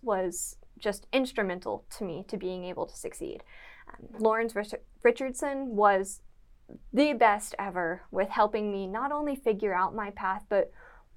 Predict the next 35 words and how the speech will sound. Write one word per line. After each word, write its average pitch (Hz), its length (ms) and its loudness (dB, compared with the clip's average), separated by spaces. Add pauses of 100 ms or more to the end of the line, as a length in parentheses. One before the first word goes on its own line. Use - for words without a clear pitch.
why 247 280 8
my 226 240 0
path - 340 -6
mattered. - 460 -10 (440)
And 220 220 6
that 240 140 6
was 311 180 0
really, 269 240 -2
really 339 300 -4
important. - 560 -6 (500)
Um, 98 300 -8 (880)
and 277 100 4
as 277 180 4
you 311 80 2
transition 302 600 0
into 302 180 -2
that 254 220 6
part 233 240 6
where 233 100 4
you're 196 140 2
prepping, 196 560 2
you're 190 100 -2
prepping 233 380 0
for 247 100 0
the 226 160 -2 (100)
M 196 220 -4
cat, - 300 -6
and 202 120 -10
that's 202 280 -4
just 190 380 -2 (400)
hard, 208 460 10
fast. 190 680 2
You 208 120 -2
need 196 240 -4
to, 185 180 -2